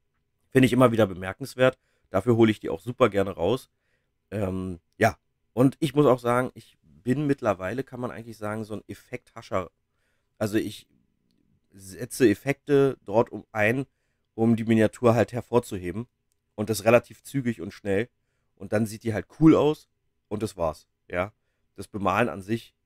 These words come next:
ist ja auch so ein Effekt, weil es ja viele sagen, „Ich hab nicht so die Zeit zum Bemalen“ und das nervt halt auch.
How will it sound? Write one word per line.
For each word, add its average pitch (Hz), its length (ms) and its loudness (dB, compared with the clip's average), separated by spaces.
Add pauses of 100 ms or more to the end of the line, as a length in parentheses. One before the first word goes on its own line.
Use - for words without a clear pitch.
(1000)
ist 131 160 0
ja 131 100 6
auch 123 100 6
so 110 80 -4
ein 113 80 0
Effekt, 110 460 -6
weil 101 160 0
es - 140 -14
ja 107 80 -8
viele 113 280 -4
sagen, 104 300 -2
„Ich 85 140 -18
hab 113 100 -18
nicht 110 120 -12
so 117 60 -12
die 95 160 -16
Zeit 104 400 -4
zum 113 160 -18
Bemalen“ 104 400 -4
und - 140 -20
das - 180 -20
nervt 95 340 -10
halt 127 200 -14
auch. 117 180 -8